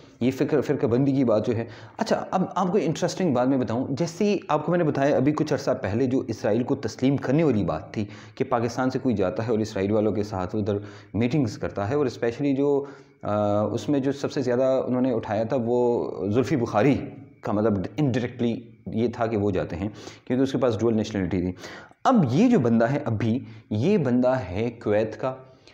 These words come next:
जो कि दो हज़ार दस में इसको कुवैत से निकाला गया था और उसने हज़रत आयशा अम्मा, जो हमारी अम्मा हैं, उनके बारे में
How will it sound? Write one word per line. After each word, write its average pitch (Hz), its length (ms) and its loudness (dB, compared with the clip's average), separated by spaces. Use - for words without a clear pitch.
जो 139 220 2
कि 147 460 4
दो 123 160 4
हज़ार 139 360 4
दस 170 240 4
में 92 280 -2
इसको 143 560 2
कुवैत 117 220 0
से 151 100 0
निकाला 123 320 2
गया 131 220 4
था - 160 -4
और 120 220 0
उसने 127 200 0
हज़रत 110 400 0
आयशा 104 260 -2
अम्मा, 107 500 -2
जो 127 140 -4
हमारी 101 260 0
अम्मा 101 220 0
हैं, - 220 -6
उनके 226 240 4
बारे 92 220 0
में 110 300 -2